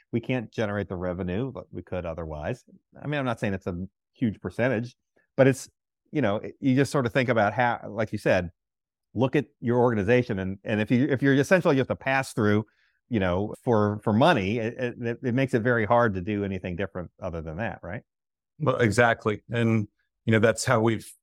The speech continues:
Speaker 2: kind of curtailed the, the nonprofit business model,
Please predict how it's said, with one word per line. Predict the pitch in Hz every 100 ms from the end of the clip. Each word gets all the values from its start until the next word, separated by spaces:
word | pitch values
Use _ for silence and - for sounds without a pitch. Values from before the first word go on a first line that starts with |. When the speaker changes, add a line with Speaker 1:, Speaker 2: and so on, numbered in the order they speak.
| _ _
Speaker 2:
kind | 117
of | 107 - -
curtailed | - 117 135 127 127 110
the, | 113 117 113
the | 113
nonprofit | 117 113 117 120 107 110
business | 98 120 131 120
model, | 104 101 104 101